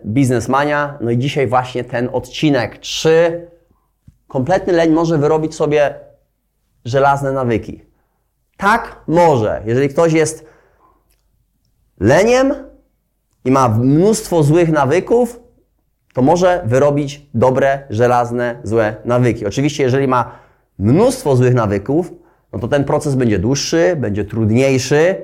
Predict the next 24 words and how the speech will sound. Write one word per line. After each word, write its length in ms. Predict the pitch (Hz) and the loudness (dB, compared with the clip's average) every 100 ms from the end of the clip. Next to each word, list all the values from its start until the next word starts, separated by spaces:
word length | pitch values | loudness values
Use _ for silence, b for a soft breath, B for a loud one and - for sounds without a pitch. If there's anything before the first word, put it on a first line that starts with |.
| - | -10
ponieważ 260 | 120 127 123 | -6 -6 -2
te 220 | 143 156 | 0 2
złe 260 | 127 156 196 | 4 2 4
nawyki 400 | 175 160 175 170 | 2 0 -2 -4
trzeba 280 | 185 170 | 0 0
za-, 200 | 170 156 139 | 2 0 0
zamieniać 540 | 131 147 165 160 151 | 0 2 2 0 -2
na 140 | 139 151 | 0 2
dobre 260 | 160 156 | 2 0
nawyki. 480 | 156 147 135 - - - | 0 0 -2 -6 -16 -8
Zobaczcie. 340 | 104 92 - b b b b b b - | -6 -6 -12 b b b b b b -4
Czyli 100 | 113 | 0
zamieniać 500 | 139 160 226 233 160 | 2 2 2 0 0
złe 300 | 131 185 208 | 2 2 2
na 140 | 202 | 2
dobre. 380 | 185 170 120 - | 2 2 0 -4
To 120 | - | -6
jest, 120 | 139 | -8
to, 100 | 165 | -6
to, 180 | 160 - | -8 -8
to 140 | 147 165 | -4 -4
jest 140 | 160 | -2
pierwsza 300 | 180 175 175 | 0 0 0
zasada. 560 | 156 151 131 98 50 | 0 0 0 -2 -6